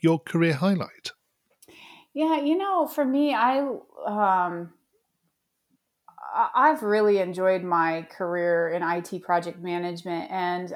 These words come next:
Speaker 2: you know, I think the coolest thing for me was, um, while I was at Cigna, I got promoted three times in the three and a half years that I was there, um, because, like,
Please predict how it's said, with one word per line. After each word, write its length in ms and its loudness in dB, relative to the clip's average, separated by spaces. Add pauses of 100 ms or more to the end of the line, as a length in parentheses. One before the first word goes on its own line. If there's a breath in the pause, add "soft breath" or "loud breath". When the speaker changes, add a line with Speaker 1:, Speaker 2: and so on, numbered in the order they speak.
(100)
Speaker 2:
you 140 -6
know, 100 -2
I 80 -2
think 220 -10
the 340 0
coolest 460 0
thing 260 -2
for 160 -6
me 260 0
was, 420 0 (400 soft breath)
um, 320 0
while 260 6
I 80 6
was 180 0
at 160 -2
Cigna, 380 -6
I 140 -6
got 260 -6 (100)
promoted 680 -2
three 380 -4
times 640 -6
in 120 -6
the 80 -6
three 280 -4
and 80 -4
a 60 -6
half 280 -6
years 380 -4
that 140 -8
I 80 -2
was 220 -4
there, 440 0 (380 soft breath)
um, 560 -2
because, 720 2
like, 180 -2